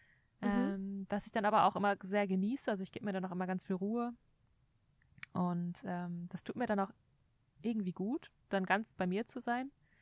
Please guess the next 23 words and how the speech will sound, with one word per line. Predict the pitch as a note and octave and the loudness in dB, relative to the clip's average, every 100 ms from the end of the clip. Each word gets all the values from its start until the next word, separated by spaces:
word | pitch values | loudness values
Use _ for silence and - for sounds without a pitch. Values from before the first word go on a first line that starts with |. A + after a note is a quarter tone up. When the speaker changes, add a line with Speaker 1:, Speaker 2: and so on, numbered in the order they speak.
| _ _ _ | _ _ _
Speaker 2:
Und | - G3+ | 0 2
ich | G#3+ | 2
hab | C4 - | 0 2
dann | B3 | 0
eher | - G#3 A#3+ B3+ | 2 4 6 6
so | - | 2
ein | A3+ G#3+ G#3+ - - | 0 -2 -6 -10 -4
Kusch-, | C#4 - | -4 2
äh, | G3+ F#3+ F3+ | 4 4 2
Kuschelbedürfnis. | - - A3+ E3 D#3+ D3 - C#3 C#3+ - | -2 0 0 0 -2 -6 -4 -6 -6 -4
Das | E3 | -4
ist | E3 | -2
dann | E3 | -2
bei | D#3 | -2
mir | D#3 | -4
stärker. | D#3 D3 C#3 E3 G#3 | -4 -4 -4 -4 -2
Speaker 1:
Oh, | C#4+ G#3 G#3+ | 0 0 0
ja, | - G3 | 0 0
das | G3+ | 0
kenn | B3 | -2
ich | A3+ F3+ | -2 0
auch. | |
Speaker 2:
Ähm, | F3+ F3+ F3 F3 F3 | 0 0 -2 -2 -4